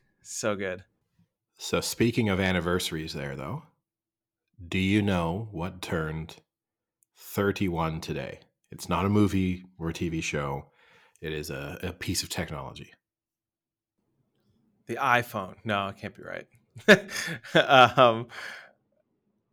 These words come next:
Speaker 1: the iPod. <laughs>
Speaker 2: No, it's actually sort of more ubiquitous even. So it is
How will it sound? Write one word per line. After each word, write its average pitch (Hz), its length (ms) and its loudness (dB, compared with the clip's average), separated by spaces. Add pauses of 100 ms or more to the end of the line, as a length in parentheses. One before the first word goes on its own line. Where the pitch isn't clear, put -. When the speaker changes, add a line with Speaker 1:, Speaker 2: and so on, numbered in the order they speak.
(880)
Speaker 1:
the 120 100 2
iPod. 117 680 6
<laughs> - 920 -20 (3500)
Speaker 2:
No, 101 340 2 (360)
it's - 120 -6
actually 92 640 2 (880)
sort 92 200 0
of 90 60 2
more 110 200 8
ubiquitous 104 640 2
even. 73 280 -10 (320)
So 76 720 -6 (960)
it 85 240 -6
is 82 600 -4